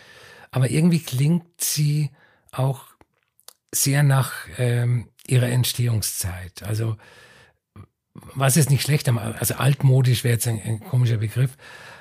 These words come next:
aber, ähm, das Album ist natürlich auch schon sechzehn Jahre alt. Und ich hab mir gedacht, ja, warum ist das so? Und es könnte wahrscheinlich sein, ähm,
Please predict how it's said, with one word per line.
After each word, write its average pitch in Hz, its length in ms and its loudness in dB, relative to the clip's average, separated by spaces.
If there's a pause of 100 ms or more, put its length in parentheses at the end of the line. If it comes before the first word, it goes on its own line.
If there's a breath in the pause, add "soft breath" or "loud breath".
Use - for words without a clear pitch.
(160 loud breath)
aber, 127 480 0
ähm, 117 200 -6
das 107 140 -2
Album 135 220 2
ist 147 200 -2
natürlich 127 300 0
auch 117 100 -4
schon 120 280 -2
sechzehn 127 380 0
Jahre 120 320 0
alt. 98 240 -8 (720 loud breath)
Und - 260 -4
ich 120 80 0
hab 135 60 2
mir 143 100 0
gedacht, 127 340 -4 (560)
ja, 123 360 0
warum 127 280 0
ist 143 200 0
das 127 100 -2
so? 131 220 0 (600 loud breath)
Und 135 300 0 (560)
es - 340 -4 (120)
könnte 151 380 2
wahrscheinlich 131 600 0
sein, 139 720 0 (1120 loud breath)
ähm, 131 420 0